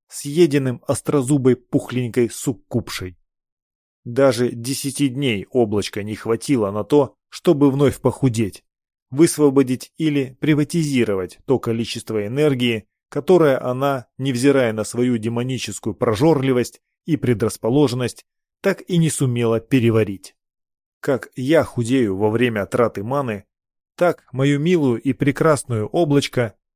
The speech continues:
переполнило, разнесло, как зистрофика на сахарном мучном пайке. Некоторое время она плакалась, каялась, сидела на диете, держась подальше от меня. Затем, когда она стала худеть, с барского плеча Аорры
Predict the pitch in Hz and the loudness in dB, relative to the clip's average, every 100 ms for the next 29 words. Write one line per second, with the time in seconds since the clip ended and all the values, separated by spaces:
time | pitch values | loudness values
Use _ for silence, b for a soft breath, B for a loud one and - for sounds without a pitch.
0 | - 147 131 131 170 160 147 139 131 - | 0 0 0 0 0 2 2 2 0 0
1 | 139 143 113 123 - 165 139 123 107 113 | 4 4 2 -6 -2 0 0 -2 -4 -6
2 | - - 156 131 - 113 117 - 147 127 | -4 -2 0 0 -4 -4 -4 -2 -4 -2
3 | 113 113 113 110 - 123 101 104 101 - | -4 -6 -6 -6 -4 -6 -4 -4 -4 -6
4 | 98 87 _ _ _ _ _ _ 120 139 | -10 -10 _ _ _ _ _ _ -6 0
5 | 143 123 113 107 107 110 139 127 107 123 | 2 2 0 2 2 2 0 0 -4 -4
6 | 139 120 - 131 156 - 107 98 - - | -4 -6 -4 0 0 -2 -6 -6 -12 -14
7 | - 151 147 131 117 104 - - - 151 | -2 2 2 2 -2 -8 -14 -12 -6 0
8 | 170 139 123 110 131 165 156 135 113 _ | 0 0 -4 -4 -2 2 2 0 -4 _
9 | _ _ 120 139 135 147 - 123 127 120 | _ _ -2 -2 2 0 0 2 2 2
10 | - 113 117 123 113 98 _ _ _ _ | 0 -6 -6 -4 -4 -4 _ _ _ _
11 | _ - 117 143 - 151 98 - 131 147 | _ -6 0 0 0 -4 -4 -8 -2 0
12 | 135 117 110 131 113 104 127 123 151 - | 0 -2 -4 -2 -2 -2 -4 0 -2 -2
13 | _ _ _ - 117 131 147 - 123 110 | _ _ _ -14 -6 -2 -2 -2 -4 -4
14 | - 123 - 117 107 110 147 147 131 113 | -4 -4 -2 -2 -2 0 2 0 0 -4